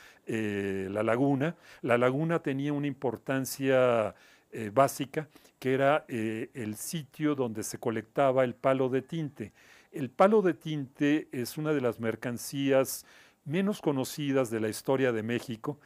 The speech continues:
em, pero de gran importancia económica.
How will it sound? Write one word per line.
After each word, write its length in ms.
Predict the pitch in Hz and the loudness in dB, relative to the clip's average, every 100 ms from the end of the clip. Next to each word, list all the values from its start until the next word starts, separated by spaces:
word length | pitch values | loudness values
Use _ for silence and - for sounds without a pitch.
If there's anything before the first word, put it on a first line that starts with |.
| - - _ | -20 -20 _
em, 1300 | - 123 123 120 113 110 110 110 107 107 107 104 104 101 - - - | -4 0 2 2 2 0 -2 -4 -6 -6 -6 -6 -8 -10 -16 -4 4
pero 480 | 175 175 175 175 - | 6 8 4 2 -4
de 200 | 120 117 | -4 0
gran 320 | 135 151 151 | 0 0 0
importancia 720 | 147 - 107 - 127 117 120 | -2 -2 -2 -2 -6 -4 -6
económica. 680 | 107 104 98 95 92 98 | -4 -6 -6 -8 -10 -10